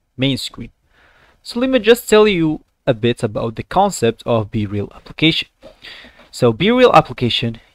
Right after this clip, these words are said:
you have, like, actually one post per day. And this post is actually have to take two pictures.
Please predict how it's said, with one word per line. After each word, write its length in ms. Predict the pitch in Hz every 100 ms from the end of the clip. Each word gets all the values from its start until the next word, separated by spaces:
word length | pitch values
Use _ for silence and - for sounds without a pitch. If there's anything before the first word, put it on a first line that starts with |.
| -
you 140 | 214
have, 300 | 160 123 117
like, 280 | 107 107 107
actually 380 | 131 131 - 120
one 200 | 110 135
post 360 | - 110 107 -
per 120 | 101
day. 360 | 98 151 147 - _ _ _ _ _ - _ -
And 360 | 123 123 120 -
this 280 | 123 214
post 480 | - 127 120 - - _ _ _ _
is 160 | 170 160 -
actually 640 | 214 - 202 180 165 - _ _
have 340 | 123 117 135 -
to 120 | 131
take 380 | - 143 127 -
two 180 | - -
pictures. 580 | 143 - 104 104 -